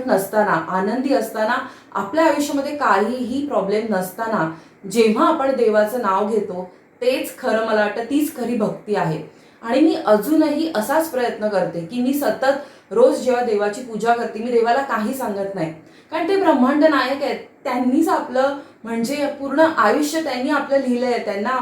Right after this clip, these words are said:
माहिती आहे की आपल्या बाळावरती काय लिहिलेलं आहे. त्यांना आपण रोज काय सांगायचं की "स्वामी मला हा प्रॉब्लेम आहे," की "स्वामी मला हे होतंय,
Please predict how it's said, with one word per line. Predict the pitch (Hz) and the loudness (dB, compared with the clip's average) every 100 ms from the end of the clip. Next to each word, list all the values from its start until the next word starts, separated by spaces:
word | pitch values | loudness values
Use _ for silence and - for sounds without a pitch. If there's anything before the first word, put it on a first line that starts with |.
| 214 | -4
माहिती | 202 208 208 302 | -4 -2 -2 -4
आहे | - | -4
की | |
आपल्या | 254 - 233 233 | -2 -2 -2 -2
बाळावरती | 233 208 208 214 214 285 | 0 2 2 2 -4 -4
काय | 214 185 | 2 2
लिहिलेलं | 214 214 196 185 | 2 0 2 2
आहे. | 175 - - - - | 0 -4 -16 -20 -6
त्यांना | 254 311 | 0 4
आपण | 381 392 | 4 2
रोज | 381 370 403 | -2 0 -2
काय | - 320 | 0 0
सांगायचं | 370 311 262 254 269 | 0 -2 -2 -4 -4
की | 294 | -6
"स्वामी | 269 240 233 240 254 - - - - - | -4 -4 -4 -6 -10 -16 -20 -20 -20 -14
मला | 196 247 302 | -2 2 4
हा | 226 233 254 | 6 6 6
प्रॉब्लेम | 214 190 185 185 | 0 0 -4 -4
आहे," | 180 170 170 160 160 - _ _ _ _ _ _ _ 240 | -6 -6 -6 -6 -8 -18 _ _ _ _ _ _ _ -10
की | 247 | -2
"स्वामी | 226 208 233 | 0 2 0
मला | 220 220 | 0 0
हे | 214 220 220 | 2 2 2
होतंय, | 185 185 175 | 0 2 0